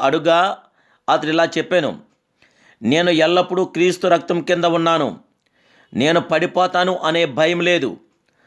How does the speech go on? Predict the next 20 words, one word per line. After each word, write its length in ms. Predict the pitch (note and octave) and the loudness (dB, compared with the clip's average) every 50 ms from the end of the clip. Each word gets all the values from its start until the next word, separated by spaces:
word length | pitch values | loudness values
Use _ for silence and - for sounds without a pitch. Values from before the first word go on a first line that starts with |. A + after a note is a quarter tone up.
| _ _ _ _ - | _ _ _ _ -4
పస్కా 360 | C#3 C#3+ D3 C#3+ - F#3+ F3+ | -2 -2 -2 -2 0 0 0
గొర్రెపిల్ల 600 | F3 D#3 C3+ E3+ F3 F3+ F#3 F3+ - F3 F3 F3 | 2 2 0 -2 -2 -2 -2 -2 -2 0 2 2
రక్తము 680 | E3 D#3 E3 E3 C3+ - - F3 F3+ F#3+ G3 G3 - - | 2 2 0 -2 -2 -2 -4 -2 0 0 0 -2 -2 0
వలన 240 | C#3+ D#3 F3 F3 E3+ | 0 2 2 2 2
ఇస్రాయేలుకు 680 | E3 D#3 C#3 - - E3 F3 F3+ F#3 F#3 F3+ F3+ F3 | 0 -2 -4 -2 0 2 4 4 4 2 0 -2 -4
ధైర్యము, 600 | D#3 C3 E3 E3 F3+ F3+ F#3 F3 F3+ F#3 G3+ G3+ - _ _ _ _ _ _ - | -2 0 0 2 2 2 0 0 -2 -2 -4 -6 -12 _ _ _ _ _ _ -8
సంరక్షణ 540 | - - D#3 D#3+ F3 F3+ E3+ - F3+ F3 | -4 -2 0 2 2 0 0 0 0 0
ఆనాడు 480 | F3 F3 E3 D#3+ D#3+ E3+ E3+ E3+ E3+ E3 | 0 0 0 0 0 0 0 0 0 0
కలిగింది. 680 | - - E3 D#3+ E3 D#3 E3 D3+ C3 A2 E2+ - - _ _ _ _ _ _ _ _ _ _ - | -2 -2 -2 0 0 -2 -2 -2 -4 -4 -6 -8 -12 _ _ _ _ _ _ _ _ _ _ -6
సంహార 460 | - D3+ D3+ E3 F3 F#3 F3+ F3 F3+ | -2 0 0 2 2 2 2 0 0
దూత 320 | E3+ C3+ E3 F3+ F#3 F3+ F3+ | -2 -4 -4 -4 -2 -2 -2
వారిని 640 | F3 E3+ E3+ E3+ F3 F3 E3+ F3+ F#3 G3 G3 - - _ _ _ _ _ _ - | 0 2 2 2 2 0 -2 -2 -4 -4 -6 -8 -14 _ _ _ _ _ _ -8
సమీపించలేకపోయింది. 1300 | - - D#3+ E3 F#3+ G3 F#3 F#3+ F#3+ F#3 - F#3 F3 F3 F3 F3 F3 F3 D#3 F3 F3+ F3 F3 E3 D3+ C#3+ | -4 -2 0 2 2 0 0 -2 -4 -2 0 0 2 2 2 2 0 -4 -6 -4 -2 -2 -2 -4 -6 -2
దేవాదేవుని 580 | C#3+ D#3+ D#3+ E3 E3+ E3+ D#3+ C3+ E3+ E3 D#3+ D3+ | 0 0 2 4 2 2 2 0 -2 -2 -2 -2
బిళ్ళారా, 420 | D#3+ D3+ D3+ D3 B2 G2+ E2 - - _ _ _ _ _ _ _ _ _ _ _ _ _ _ - | -2 0 2 2 2 2 0 -2 -6 _ _ _ _ _ _ _ _ _ _ _ _ _ _ 0
కైనా 540 | C3 C#3 E3+ F3+ F#3 F#3 F#3 F#3 F#3 - - - _ _ _ _ _ _ - | 0 2 2 2 2 2 2 0 -2 -2 -6 -10 _ _ _ _ _ _ -2
ఈరోజు 400 | - A#2+ D3+ D#3+ F3+ F#3 E3 F3 | 0 2 2 4 4 2 2 0
కూడా 340 | - F3 F3+ F3+ F3+ F3+ F3 | 0 0 2 4 4 4 4
సంరక్షకుడైన 720 | - - F3 F3 F3+ E3+ - - F3+ E3 F3 F3 E3+ E3+ | 2 -2 -2 -2 -2 -2 -2 -4 -4 -2 -2 0 0 0
దేవాదేవుడు 1000 | E3+ D3 E3 E3 E3 E3+ E3+ E3 D#3 C#3+ F3 F3 E3+ E3+ E3+ F3 E3+ E3+ - | 0 2 2 2 4 4 2 2 0 0 -2 -2 -2 -2 -2 -2 -4 -4 -6